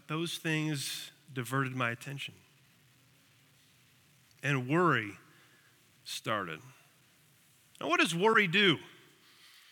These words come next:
We all know that worry is, is worthless. It's, it can do nothing. Verse twenty-seven, we read here, "Which of you, by being anxious, can add a single hour to his span of life?" Jesus is saying, "Worry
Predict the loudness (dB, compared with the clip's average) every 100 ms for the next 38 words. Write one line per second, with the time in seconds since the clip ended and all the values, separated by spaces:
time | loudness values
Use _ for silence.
0 | -20 _ _ _ _ _ _ _ _ _
1 | _ _ 4 6 6 8 8 6 4 4
2 | 6 6 6 2 2 4 4 -2 -4 -4
3 | -2 0 2 2 0 -2 -2 -6 -8 -14
4 | _ _ _ -2 -2 0 -6 -4 -4 0
5 | 2 4 4 6 4 4 2 4 4 4
6 | 2 2 2 2 2 4 4 2 -4 -16
7 | -18 -2 0 2 4 2 4 6 6 4
8 | -2 -18 -20 -20 _ _ _ _ -20 _
9 | _ _ -6 0 4 4 4 4 4 4
10 | 4 4 4 4 4 6 6 6 2 0
11 | 2 4 6 6 4 0 0 2 6 6
12 | 6 0 -2 -2 -2 0 2 4 2 2
13 | 2 2 -2 -2 -4 -4 0 0 0 -4
14 | 0 0 0